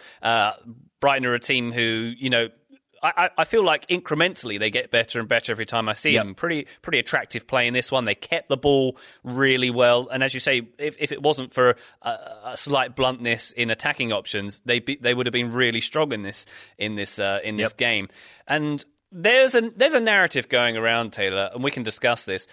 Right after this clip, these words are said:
Speaker 1: about Tottenham being potential league title contenders. And this game against Brighton being a real big test. And if they overcame this hurdle against a pretty solid Brighton side,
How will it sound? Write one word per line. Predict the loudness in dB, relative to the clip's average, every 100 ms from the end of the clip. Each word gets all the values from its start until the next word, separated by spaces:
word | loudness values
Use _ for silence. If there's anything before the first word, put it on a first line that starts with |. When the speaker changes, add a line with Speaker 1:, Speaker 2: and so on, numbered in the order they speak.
| _
Speaker 1:
about | -2 0 -2 -6
Tottenham | -2 -2 -2 -8
being | -4 -6 -6
potential | -16 -4 -4 -4 -6 -6 -6 -8
league | -2 -2 -4
title | -6 -4 -4 -8
contenders. | -10 -6 -2 -2 -2 -8 -10 -18 -20 -12 -4
And | -2 -2 -2
this | -2 -2
game | -2 -2 -2 -4
against | -4 -4 0
Brighton | 2 2 0 -6
being | 0 2 2 -2 -8 -2
a | -2
real | 2 4 4 2
big | -2 -4
test. | -4 -4 -4 -10
And | -6
if | -4
they | 0 4
overcame | 4 2 0 -2 0
this | -2 0
hurdle | 4 4 4 -2 -8 -18 _
against | -4 -2 -4 -4 -12
a |
pretty | -8 -4 -4
solid | -4 -4 -4 -4
Brighton | -2 -2 -4
side, | -4 -2 -2